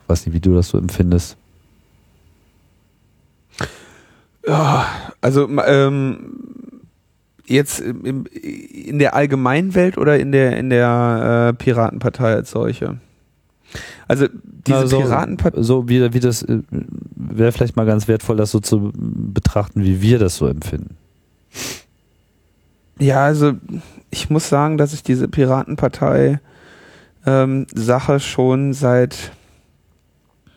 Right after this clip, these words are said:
Speaker 2: Haben wir da nicht sogar, wir haben doch mit Martin, äh, mit Martin Delius auch hier mal einen Podcast gehabt, wo wir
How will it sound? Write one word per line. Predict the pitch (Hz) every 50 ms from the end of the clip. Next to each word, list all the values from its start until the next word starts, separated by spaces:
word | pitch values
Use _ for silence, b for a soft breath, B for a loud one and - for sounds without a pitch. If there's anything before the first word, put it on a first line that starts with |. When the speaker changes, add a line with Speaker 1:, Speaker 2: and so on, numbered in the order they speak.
| _ _ _ _ _ _ _ _ _ _ _ _ _ _ _ - B B B B B B B B B B B B B
Speaker 2:
Haben | - 135 147
wir | 151 151
da | 143 135 135
nicht | 139 139
sogar, | - - 143 139 135 123
wir | 127 127
haben | 147 151
doch | 151 143 -
mit | 143 - -
Martin, | 120 117 107 123 139 - - 135 127 123 123 120 117 117
äh, | 98 104 107 120 117 117 113 117
mit | 107 107 117 -
Martin | - 113 123 123 - - 120 113
Delius | 120 117 123 135 131 123 120 -
auch | - - 110 110 -
hier | - 120 113
mal | 113 113 110 110
einen | 110
Podcast | 107 - 120 110 - - - 120 110 110 -
gehabt, | - - 120 120 120 - - -
wo | - 107 107 110 110 107 113
wir | 113 113 110 107 107 107 113